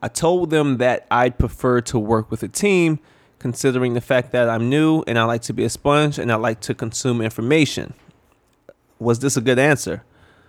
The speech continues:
Okay, so I would say half of that answer was good. Now, yeah, so you're probably,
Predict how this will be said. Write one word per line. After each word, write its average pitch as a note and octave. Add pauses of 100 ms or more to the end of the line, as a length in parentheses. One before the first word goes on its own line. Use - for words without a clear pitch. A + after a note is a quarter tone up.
(560)
Okay, D#3+
so C#3 (560)
I C#3+
would F#3+
say F3+
half C3+
of C#3
that C#3
answer C#3+
was C#3+
good. D#3
Now, A#2+ (560)
yeah, C#3+
so C3+
you're B2+
probably, D3